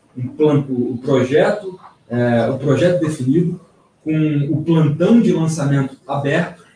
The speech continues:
já aberto pra visitação. Se você olhar no site comercial do Zetec,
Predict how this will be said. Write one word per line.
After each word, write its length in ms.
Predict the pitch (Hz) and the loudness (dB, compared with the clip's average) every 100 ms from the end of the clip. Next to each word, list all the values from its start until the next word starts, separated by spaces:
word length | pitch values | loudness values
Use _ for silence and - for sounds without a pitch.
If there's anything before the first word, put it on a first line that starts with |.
| _ | _
já 260 | 117 143 143 | -8 -4 -2
aberto 340 | 143 175 175 | 0 -2 -2
pra 120 | 147 | -8
visitação. 560 | 123 123 - 113 - 151 | -10 -12 -14 -16 -12 -12
Se 160 | - - | -14 -20
você 180 | - | -10
olhar 240 | 131 127 151 | -6 -2 -2
no 80 | 151 | -4
site 360 | 151 135 135 | -2 -4 -4
comercial 400 | 135 131 - 127 | -8 -10 -10 -8
do 80 | 120 | -8
Zetec, 400 | 117 113 120 | -8 -8 -8